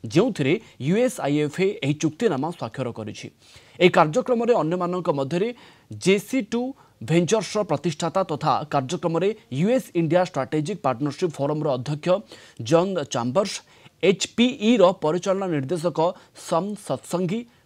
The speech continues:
ନ୍ୟୁୟର୍କ ପେସ୍ ବିଶ୍ୱବିଦ୍ୟାଳୟ ସଭାପତି ମାର୍ଭିନ୍ କ୍ରିସ୍ଲୋଭ୍, ଲିଙ୍କଡଇନ୍ ମୁଖ୍ୟ ପରିଚାଳନା ଅଧିକାରୀ ରିଆନ୍ ରୋଜଲାନ୍ସ୍କି ପ୍ରମୁଖ ଉପସ୍ଥିତ ରହିଥିଲେ।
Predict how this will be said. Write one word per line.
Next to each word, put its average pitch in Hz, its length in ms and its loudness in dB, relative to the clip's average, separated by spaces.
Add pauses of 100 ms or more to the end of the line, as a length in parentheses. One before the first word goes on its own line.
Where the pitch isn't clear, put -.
(120)
ନ୍ୟୁୟର୍କ 180 560 2 (180)
ପେସ୍ 190 300 0
ବିଶ୍ୱବିଦ୍ୟାଳୟ 143 720 0
ସଭାପତି 147 520 -4 (360)
ମାର୍ଭିନ୍ 170 580 0 (160)
କ୍ରିସ୍ଲୋଭ୍, 165 500 0 (760)
ଲିଙ୍କଡଇନ୍ 190 480 4
ମୁଖ୍ୟ 147 480 0
ପରିଚାଳନା 165 440 0
ଅଧିକାରୀ 156 460 0 (260)
ରିଆନ୍ 175 420 4 (280)
ରୋଜଲାନ୍ସ୍କି 165 680 0
ପ୍ରମୁଖ 151 360 -2 (200)
ଉପସ୍ଥିତ 135 520 -6
ରହିଥିଲେ। 110 500 -14